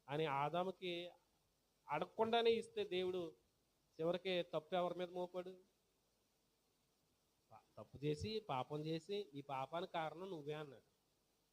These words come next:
"అరే నేనేంట్రా కారణం?" అని అంటే, "ఇదిగో నువ్వు నాకు ఇచ్చిన ఈ అవ్వం వల్లనే నేను తినకూడదన్న తిన్నా." అంటే ఇప్పుడు తప్పు ఎవరిదేనంటే, నేను అడగకుండా నువ్వు ఇచ్చావు, నువ్వు ఇచ్చావు కాబట్టి ఇలా జరిగింది. కాబట్టి ఖచ్చితంగా మనం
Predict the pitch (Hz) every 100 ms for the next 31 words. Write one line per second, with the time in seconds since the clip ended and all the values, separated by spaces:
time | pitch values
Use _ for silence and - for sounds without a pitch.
0 | _ - 131 139 127 143 156 156 156 165
1 | 156 147 151 151 147 143 170 - _ _
2 | _ 120 139 190 240 - 139 147 143 143
3 | 139 - 165 139 127 139 165 170 170 165
4 | 175 170 170 226 - _ _ _ _ _
5 | _ _ _ _ _ _ _ _ _ 147
6 | 151 160 156 156 147 139 120 104 113 151
7 | 180 151 139 127 160 160 156 165 156 151
8 | 185 165 135 127 - 156 160 180 147 -
9 | - 185 190 143 _ 160 156 156 151 185
10 | 156 139 139 131 113 - _ _ _ _
11 | _ _ _ _ _ - 131 131 - 139
12 | - - 214 214 185 185